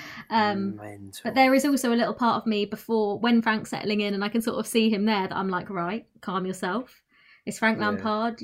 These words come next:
Speaker 1: Like, you can talk to him. He's a normal human being." <laughs>
Speaker 2: That is mad. Like, obviously, I always think back to the time that we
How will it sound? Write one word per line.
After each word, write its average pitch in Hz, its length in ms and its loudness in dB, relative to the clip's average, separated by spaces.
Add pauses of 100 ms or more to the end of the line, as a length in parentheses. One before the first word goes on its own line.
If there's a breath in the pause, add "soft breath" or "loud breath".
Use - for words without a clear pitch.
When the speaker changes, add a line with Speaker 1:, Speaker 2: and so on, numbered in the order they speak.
(120)
Speaker 1:
Like, 202 160 0
you 214 100 2
can 220 120 0
talk 220 280 0
to 226 100 -2
him. 214 100 2
He's 208 100 0
a 208 40 -2
normal 214 260 0
human 208 260 -2
being." 208 380 2
<laughs> - 540 2
Speaker 2:
That 135 240 -4
is 123 100 -8
mad. 139 320 -6 (260 soft breath)
Like, 131 160 0
obviously, 165 340 0
I 156 60 6
always 180 260 2
think 160 200 -6
back 151 200 -2
to 123 60 -10
the 117 80 -8
time 110 240 -8
that 113 100 -8
we 123 440 -4